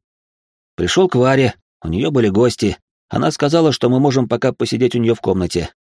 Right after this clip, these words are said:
И когда мы стали целоваться, к нам ворвался один парень. Я попросил его выйти. Вместо этого он позвал друзей. Потом в дверь стали ломиться неизвестные мне люди, одетые в форму милиции.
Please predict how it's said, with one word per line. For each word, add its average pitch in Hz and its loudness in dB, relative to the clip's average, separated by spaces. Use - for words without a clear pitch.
И - -8
когда 110 0
мы 113 2
стали 110 0
целоваться, 120 0
к - -8
нам 139 -2
ворвался 127 2
один 123 0
парень. 107 -2
Я - -4
попросил 156 0
его 156 4
выйти. 151 0
Вместо 98 -4
этого 135 0
он 101 0
позвал 104 -2
друзей. 104 0
Потом 160 0
в 127 0
дверь 139 2
стали 139 0
ломиться 131 2
неизвестные 123 0
мне 113 0
люди, 110 2
одетые 104 0
в 101 -6
форму 107 2
милиции. 101 0